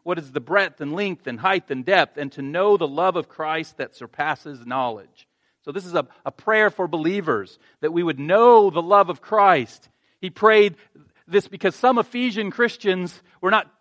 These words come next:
fully experiencing the love of God. And some Riverside Christians are not fully <laughs> experiencing the love of God. And because of that, we have doubts. Because we're not experiencing the love of God, we have doubts about our future hope. Is it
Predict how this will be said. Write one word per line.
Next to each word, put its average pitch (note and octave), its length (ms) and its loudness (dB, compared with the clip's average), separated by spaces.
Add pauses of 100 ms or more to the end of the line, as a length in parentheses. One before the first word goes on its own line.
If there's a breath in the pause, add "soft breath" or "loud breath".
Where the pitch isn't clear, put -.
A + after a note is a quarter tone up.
(100)
fully A#3 320 0
experiencing G#3+ 840 -2
the F3+ 100 -2
love G3 220 2
of F#3 120 -6
God. F#3 520 0 (1700)
And D#3 100 -6
some G3+ 220 2
Riverside G#3+ 480 2
Christians D#3 540 -8
are C#3 100 -4
not F3 220 0 (240 soft breath)
fully G#3 340 2
<laughs> - 0 -
experiencing F3+ 800 -6
the E3+ 80 -8
love F#3 220 2
of D3+ 120 -8
God. F3+ 440 0 (200 soft breath)
And F3 120 -6
because A3 340 2
of G3+ 120 -6
that, G3+ 260 4
we G3+ 100 -2
have G3+ 160 4
doubts. G#3+ 720 0 (920)
Because F3 240 -4
we're G#3+ 100 4
not A3+ 200 4
experiencing G#3+ 580 -6
the G#3 80 -4
love G#3 180 4
of F3+ 120 -10
God, A3 320 4
we G#3 80 2
have F#3+ 140 2
doubts A3 380 4
about G3 260 4
our F3+ 140 6
future F#3 420 -8
hope. E3+ 300 2
Is E3+ 140 -4
it G3 100 -2